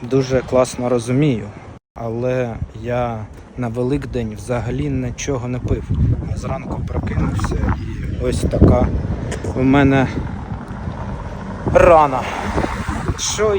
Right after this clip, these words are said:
як, не знаю, може дружина вночі вдарила, може я дуже хрипів. Приїхав я до магазину, на складі був, вже поспілкувалися з бухгалтером,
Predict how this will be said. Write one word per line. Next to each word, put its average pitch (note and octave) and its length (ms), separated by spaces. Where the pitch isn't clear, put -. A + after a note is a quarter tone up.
як, F#3 280
не E3+ 80
знаю, D3 380
може - 220
дружина - 480
вночі - 360
вдарила, A#2 460
може B2 180
я B2 80
дуже B2+ 280
хрипів. C3 460
Приїхав B2 440
я B2 140
до A#2+ 120
магазину, C#3 600
на C3+ 160
складі C3 520
був, C#3 320
вже B2 400
поспілкувалися C3 1080
з C3+ 200
бухгалтером, C#3 800